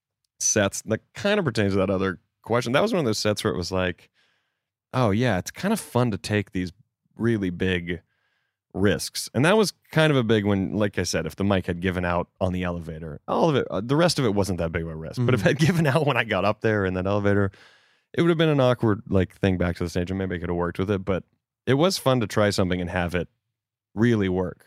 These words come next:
Speaker 2: Yeah.
Speaker 1: You know, not everybody in that crowd loved it. A lot of people were like, "I'm here to see a show. This fucking clown is, like, walking around."
Speaker 2: <laughs>
Speaker 1: But there were, e-, in, like, the other comics who were on the show, you could tell, like, when I got off stage, they were even just like, "Dude, you're fucking crazy. Like, <laughs> what are you,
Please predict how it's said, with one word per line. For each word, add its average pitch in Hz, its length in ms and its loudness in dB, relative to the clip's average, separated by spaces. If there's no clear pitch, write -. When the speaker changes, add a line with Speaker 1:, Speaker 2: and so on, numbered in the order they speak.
Speaker 2:
Yeah. 120 140 4
Speaker 1:
You 160 80 6
know, 160 60 4
not 190 200 6
everybody 117 320 6
in 95 80 2
that 87 160 0
crowd 90 300 2
loved 92 240 2
it. - 100 -4
A 107 60 0
lot 131 160 6
of 101 40 -2
people 101 200 2
were 101 180 4
like, 92 300 -2
"I'm 160 100 -2
here 170 140 0
to 135 80 0
see 98 160 -2
a 87 40 0
show. 87 300 0
This 101 180 -4
fucking 90 340 -8
clown 104 440 -6
is, - 160 -10
like, 156 140 -10
walking 110 360 -2
around." 90 460 2
Speaker 2:
<laughs> - 60 -20
Speaker 1:
But 226 260 2
there 208 140 6
were, 196 320 6
e-, 185 240 4
in, 165 100 4
like, 170 160 2
the 160 100 2
other 160 140 4
comics 139 400 2
who 139 60 2
were 113 80 4
on 98 80 0
the 98 80 -2
show, 101 360 2
you 208 120 2
could 143 140 2
tell, 95 160 2
like, 101 160 0
when 123 80 2
I 120 100 2
got 104 140 2
off 95 80 0
stage, 120 340 4
they 143 160 2
were 135 140 4
even 95 240 0
just 92 180 -6
like, 87 200 -4
"Dude, 127 200 -2
you're 143 80 -2
fucking 78 540 -4
crazy. 82 600 -8
Like, 107 160 -2
<laughs> 131 120 -6
what 151 160 0
are - 120 -10
you, 98 200 -6